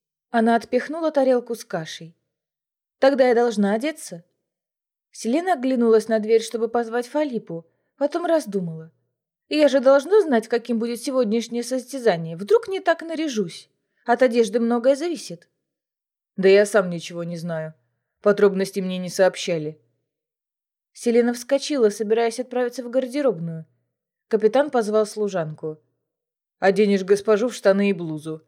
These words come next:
Выберите, что посвободнее. Ничего облегающего или открытого. И накидка сверху». Служанка молча пошла в гардеробную,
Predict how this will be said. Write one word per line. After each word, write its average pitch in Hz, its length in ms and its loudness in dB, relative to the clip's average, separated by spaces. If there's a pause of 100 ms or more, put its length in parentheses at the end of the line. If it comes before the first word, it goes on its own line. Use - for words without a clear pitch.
(200)
Выберите, 196 500 4
что - 140 -6
посвободнее. 175 880 -4 (320)
Ничего 208 380 4
облегающего 196 720 2
или 202 240 2
открытого. 196 680 -2 (120)
И 220 80 0
накидка 196 420 0
сверху». 151 580 -8 (1040)
Служанка 269 580 -2
молча 220 340 -2
пошла 196 300 -2
в 180 60 -8
гардеробную, 180 680 -6